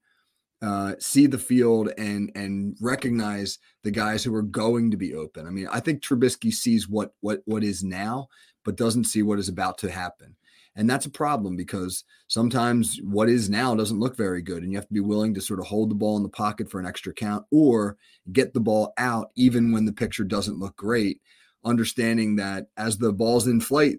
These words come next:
the, the picture's going to evolve and it's gonna look better. And that was a quint-, there was a quintessential Kenny Pickett moment in that game on Sunday where,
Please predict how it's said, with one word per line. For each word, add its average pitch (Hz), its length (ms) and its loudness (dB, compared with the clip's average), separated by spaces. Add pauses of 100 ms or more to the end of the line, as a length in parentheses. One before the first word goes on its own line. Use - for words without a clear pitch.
the, 107 160 0
the 107 140 -4
picture's 110 300 -2
going 113 200 2
to 104 160 2
evolve 107 560 -2
and 101 140 -4
it's 92 100 -8
gonna 95 180 -8
look 90 200 -10
better. 98 320 -2
And 90 220 -12 (360)
that 120 180 2
was 135 120 2
a 127 60 6
quint-, 131 340 2
there 123 80 2
was 110 80 0
a 110 80 0
quintessential 143 720 0
Kenny 120 320 0
Pickett - 320 -4
moment 95 520 -2
in 98 200 -4
that 95 200 -6
game 101 280 -2
on 90 120 -10
Sunday 101 440 0
where, 87 480 -6